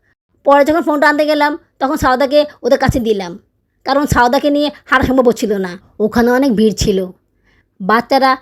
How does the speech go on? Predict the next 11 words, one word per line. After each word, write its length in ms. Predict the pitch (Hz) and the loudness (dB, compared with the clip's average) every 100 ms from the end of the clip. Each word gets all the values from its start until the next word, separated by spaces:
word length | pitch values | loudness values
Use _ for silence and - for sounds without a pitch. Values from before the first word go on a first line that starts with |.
| _ | _
হাঁসের 320 | - 196 269 | -6 -2 2
রাইডারে 320 | 262 254 254 269 262 - | 2 2 2 0 -4 -4
চড়তে 200 | 233 240 | 0 0
চাচ্ছে, 320 | 214 - 254 202 - - | 0 -2 -6 -6 -10 -8
আমিও 240 | 214 247 | -4 0
চড়তে 220 | 254 226 | 2 2
চাচ্ছি, 320 | 208 190 - 240 - | 0 -2 -4 -10 -8
কিন্তু 260 | - 254 285 | -2 0 0
টিকিট 320 | 269 214 262 262 | -4 0 0 2
তো 80 | |
নেই। 220 | 247 214 | 2 2